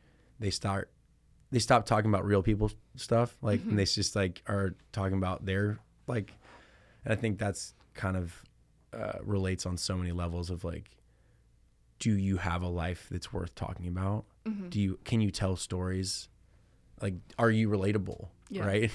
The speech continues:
Speaker 1: <laughs> At all.
Speaker 2: Mm-hmm.
Speaker 1: Um, and I think that I deeply don't wanna lose my human element as
Speaker 2: Yeah.
Speaker 1: success comes. I mean, I, yeah, I just,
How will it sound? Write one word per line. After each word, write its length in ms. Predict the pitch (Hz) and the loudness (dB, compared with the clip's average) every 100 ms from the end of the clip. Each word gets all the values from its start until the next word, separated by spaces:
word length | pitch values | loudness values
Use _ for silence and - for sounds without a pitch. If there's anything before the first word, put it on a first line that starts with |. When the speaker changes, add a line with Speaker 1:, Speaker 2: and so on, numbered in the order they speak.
| - | -6
Speaker 1:
<laughs> 140 | - - | -8 0
At 140 | 98 | 2
all. 360 | 92 87 - - - _ _ - | 2 0 -6 -16 -20 _ _ -6
Speaker 2:
Mm-hmm. 80 | 101 | -4
Speaker 1:
Um, 500 | 98 95 92 90 - - | -2 -2 -4 -8 -8 -4
and 420 | 98 92 90 90 - _ - - - | -2 0 -2 -6 -12 _ -20 -20 -20
I 40 | - | -6
think 200 | 104 92 | -2 -2
that 240 | 95 90 - _ - - | -2 -6 -10 _ -20 -10
I 120 | - 92 | -4 -2
deeply 460 | 101 98 - 98 | -2 -4 -2 -2
don't 300 | 85 87 90 | 0 -2 -2
wanna 240 | 92 87 85 | -2 0 0
lose 360 | 85 85 82 | -2 -2 -4
my 380 | 85 82 80 90 | -6 -4 -6 -8
human 400 | - - 98 90 - | -10 -4 -2 -2 -4
element 440 | 92 90 90 - - - - - | -6 -6 -6 -8 -16 -20 -14 -2
as 100 | 98 | 0
Speaker 2:
Yeah. 60 | |
Speaker 1:
success 640 | 196 - 92 - 92 95 - | 0 -2 -4 -4 -2 -2 -2
comes. 440 | 127 123 127 123 | 0 2 0 -2
I 40 | 107 | -2
mean, 300 | 90 87 - - - - - - - - - - - - - - | -2 -2 -8 -16 -20 -20 -20 -20 -20 -20 -20 -20 -20 -20 -20 -6
I, 100 | 98 | -4
yeah, 240 | 98 92 57 | -2 -4 -4
I 100 | 95 | -4
just, 420 | 92 - 95 - | -4 -4 -6 -6